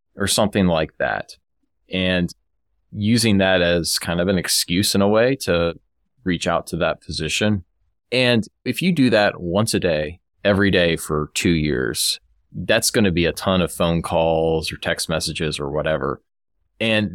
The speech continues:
that will add up. Now, each individual message or phone call that you make probably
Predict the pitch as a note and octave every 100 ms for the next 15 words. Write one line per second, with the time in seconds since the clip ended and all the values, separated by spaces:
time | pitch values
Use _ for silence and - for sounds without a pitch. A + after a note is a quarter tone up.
0 | G#2 B2+ D#3+ F#3 C#3 A2 G#2 G2 - -
1 | F#2+ G#2 - D3+ F#3+ - C3+ C3+ A2+ G2+
2 | F#2+ F#2+ F2+ F2+ F2 F#2+ - _ _ _
3 | G2+ F#2 - - E2+ - - - D#2 -
4 | F#2 F#2 F2+ E2+ D#2 E2 D2+ D2 D2 -
5 | _ _ _ - G2 F#2+ F#2 E2+ D#2+ D2